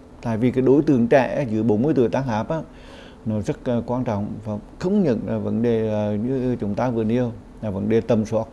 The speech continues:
Và đối tượng, một đối tượng quan trọng mà chúng ta đừng quên,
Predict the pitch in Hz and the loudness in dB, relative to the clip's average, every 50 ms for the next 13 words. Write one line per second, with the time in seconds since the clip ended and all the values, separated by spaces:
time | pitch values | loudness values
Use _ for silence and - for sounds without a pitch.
0 | - - - - - - - - 123 113 113 110 110 123 - 185 214 - 165 131 | -14 -20 -20 -20 -20 -20 -20 -16 -10 -8 -6 -4 0 2 2 4 6 6 6 6
1 | 113 110 110 113 113 113 110 - 160 135 117 110 107 107 104 123 110 107 107 147 | 6 4 4 4 4 2 2 0 -2 0 2 2 2 2 2 2 2 2 2 2
2 | 156 151 131 117 110 110 113 104 110 107 107 107 123 131 135 135 120 113 135 143 | 2 2 0 0 0 -2 -2 -4 -4 -4 -2 -2 0 0 2 2 2 6 8 8
3 | 156 139 | 8 6